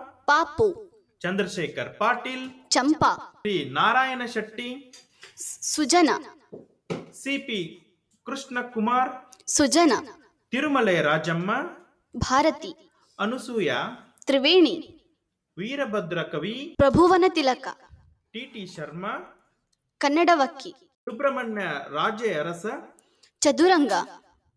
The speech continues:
Speaker 2: ಬಳ್ಳಾರಿ ಭೀಮಸೇನ ರಾವ್,
Speaker 1: ಬೀಚಿ,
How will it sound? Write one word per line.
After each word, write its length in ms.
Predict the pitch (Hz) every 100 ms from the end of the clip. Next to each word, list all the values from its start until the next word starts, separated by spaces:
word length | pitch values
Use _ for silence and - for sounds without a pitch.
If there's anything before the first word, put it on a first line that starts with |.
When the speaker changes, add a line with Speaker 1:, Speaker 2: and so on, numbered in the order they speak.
| -
Speaker 2:
ಬಳ್ಳಾರಿ 440 | 196 254 277 254 196 165
ಭೀಮಸೇನ 520 | 233 254 233 190 160 139
ರಾವ್, 280 | 139 214 285 - _ _ 233
Speaker 1:
ಬೀಚಿ, 460 | 320 359 339 -